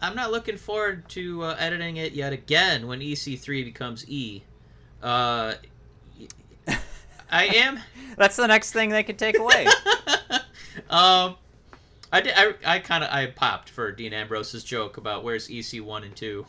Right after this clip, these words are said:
Speaker 1: Uh, <laughs> I thought that was pretty funny. Um,
Speaker 2: Huh.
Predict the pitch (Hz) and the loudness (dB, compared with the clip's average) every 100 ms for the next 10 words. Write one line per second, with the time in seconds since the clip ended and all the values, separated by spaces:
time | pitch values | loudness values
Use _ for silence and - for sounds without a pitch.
0 | - 113 104 - 135 - 131 - 135 - | -14 -12 -10 -6 -6 -4 -4 -2 -4 -4
1 | 127 - 127 117 - 117 104 - - - | -10 -10 -12 -12 -14 -16 -16 -20 -20 -20
2 | 143 - 135 143 147 147 _ _ - 233 | -16 -2 2 2 0 -4 _ _ 0 4
3 | 180 | 4